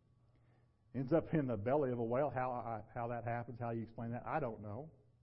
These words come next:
I believe it. Nonetheless, he goes to Nineveh. He preaches a good word. What happened to Nineveh? Saved everybody. Just an interesting thought, kind of a side rabbit tail here.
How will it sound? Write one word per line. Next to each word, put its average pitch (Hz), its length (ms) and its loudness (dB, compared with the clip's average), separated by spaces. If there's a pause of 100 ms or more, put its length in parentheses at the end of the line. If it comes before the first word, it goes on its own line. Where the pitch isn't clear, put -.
(520)
I 104 60 -2
believe 104 320 4
it. 123 120 -2 (1600)
Nonetheless, 151 520 8
he 160 100 4
goes 151 380 6
to 160 100 0
Nineveh. 147 360 0 (1000)
He 139 60 -10 (100)
preaches 165 400 0
a - 20 -4
good 123 200 2
word. 143 400 6 (2000)
What 135 140 2
happened 156 200 4
to 156 60 2
Nineveh? 135 320 -2 (2000)
Saved 117 240 2
everybody. 104 500 -2 (1800)
Just 214 140 6
an 190 100 10
interesting 196 420 12
thought, 175 260 10
kind 156 140 6
of - 60 2
a - 140 -14
side 143 260 6
rabbit 131 320 6
tail 110 220 2
here. 110 240 0